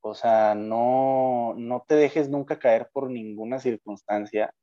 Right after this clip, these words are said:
Y si sientes una mínima incapacidad en cualquier tipo de, de, de situación o de aspecto en tu vida, sea escolar, lo, bueno, lo, lo, los muchos que dijimos a,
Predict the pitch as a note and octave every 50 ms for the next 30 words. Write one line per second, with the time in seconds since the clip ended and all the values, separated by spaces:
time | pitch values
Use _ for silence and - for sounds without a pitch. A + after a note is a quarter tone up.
0 | _ _ _ _ _ _ _ _ _ _ _ _ _ _ _ _ _ _ - B2+
1 | - - B2+ A2+ - - C#3 C3 C3+ C#3 D3 D3 D3 E3 D#3 - D#3+ D3+ D3+ D3+
2 | D3+ D3+ D3+ D#3 D#3 D#3+ D#3 D3+ C#3+ C#3 C#3 D#3 F3+ - _ _ _ _ _ _
3 | _ _ _ _ _ _ _ _ _ _ _ - B2 A#2 A2 - A#2 - - C3+
4 | C#3 - B2+ A#2+ A#2+ B2 C3 C3+ C#3 C3+ B2+ - B2+ A#2 - - C3 C3 C3 C3+
5 | B2+ C3 - _ _ _ - C#3 C3+ - - D3 C3+ B2 A#2+ A2+ A2 G#2+ G#2+ G#2
6 | G#2+ G#2 G#2 G#2 G#2 G#2 A2 - _ _ _ _ _ _ _ _ - B2 A#2+ A2
7 | - - C3+ - A#2+ A2+ - - C3 B2 B2 C3 C3+ C3+ C3 B2 A#2 G#2+ - -
8 | - A#2+ - - C#3 C3+ C3 - A2+ A2+ A#2 B2 B2 B2 A2+ - - A2+ - _
9 | - A#2+ A#2 A#2 A#2 A#2+ A2+ A2+ A2 A2+ A2+ B2 B2 B2 A#2 A2 G#2 - _ _
10 | _ - B2 A#2 B2+ A#2+ A2+ - - - A#2 A#2 A2 G#2+ A#2+ B2 B2+ B2 - D3
11 | - - - B2 A2+ G#2 B2 B2+ C3+ C#3 C3 A#2+ A2+ A2+ G2+ G#2+